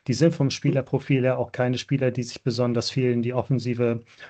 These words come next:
orientieren. Es sind eher Zerstörer, die unterbinden, und das machen sie auch gut. Aber sie, ähm, leiten das Spiel sozusagen nicht, äh, ins letzte Drittel hinein. Das wird momentan vor allem den Flügelspielern überlassen. Das waren auf der linken Seite bisher Miro Moheim und Alexander Rössing-Lelesit und auf der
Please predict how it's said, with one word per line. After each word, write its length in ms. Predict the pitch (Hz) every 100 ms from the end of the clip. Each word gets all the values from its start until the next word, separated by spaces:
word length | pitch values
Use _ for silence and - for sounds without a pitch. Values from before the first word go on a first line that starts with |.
| -
orientieren. 720 | 131 117 117 113 - 165 160
Es 100 | 147
sind 140 | 123
eher 100 | 117
Zerstörer, 600 | - 117 - 147 156 143
die 100 | 135
unterbinden, 500 | 123 113 117 147 180
und 120 | 139
das 120 | 117 -
machen 240 | 120 123
sie 140 | 117
auch 180 | 117 110
gut. 300 | - 180 226 - - -
Aber 160 | - 131
sie, 280 | - 131 131
ähm, 440 | 135 127 127 135 -
leiten 260 | 120 156
das 120 | 139 120
Spiel 200 | 143 127
sozusagen 560 | 120 - 120 127 123
nicht, 280 | 123 127 -
äh, 340 | 233 123 123
ins 260 | 135 127 113
letzte 300 | 120 120 135
Drittel 320 | 120 120 123
hinein. 440 | 110 110 110 104 98
Das 320 | 117 - - _
wird 160 | - 147
momentan 560 | 127 123 123 127 123
vor 220 | 123 135 120
allem 320 | 120 123 123 - - -
den 140 | 120 113
Flügelspielern 720 | 165 180 156 147 151 139 143
überlassen. 500 | 127 127 120 120 127
Das 200 | 117 -
waren 220 | 120 117
auf 100 | 113
der 140 | - 117
linken 260 | 127 139
Seite 360 | 117 113 113 117
bisher 360 | 110 - 120
Miro 260 | 113 113 113
Moheim 460 | 117 120 113 117 113
und 240 | 110 -
Alexander 520 | 170 113 - 120 113
Rössing-Lelesit 800 | 143 147 113 127 156 143 143 143
und 120 | 117
auf 120 | 110
der 300 | - 110 107